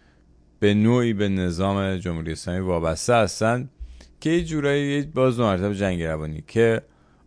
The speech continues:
آرومشون کنه. من نشستم این گزارش ایسنا رو خوندم راجع به این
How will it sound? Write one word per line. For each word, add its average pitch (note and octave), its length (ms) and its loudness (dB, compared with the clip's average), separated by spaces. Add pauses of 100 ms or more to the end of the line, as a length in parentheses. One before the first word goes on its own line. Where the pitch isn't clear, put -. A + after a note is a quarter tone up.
آرومشون C3+ 640 8
کنه. F#2+ 140 -4
من E3+ 180 -4
نشستم C#3+ 520 -4
این B2+ 340 -6 (280)
گزارش G#2 600 0
ایسنا G#2 520 -4
رو A#2 100 2
خوندم B2 580 -2
راجع G2 240 0
به F#2+ 100 0
این F#2 360 -4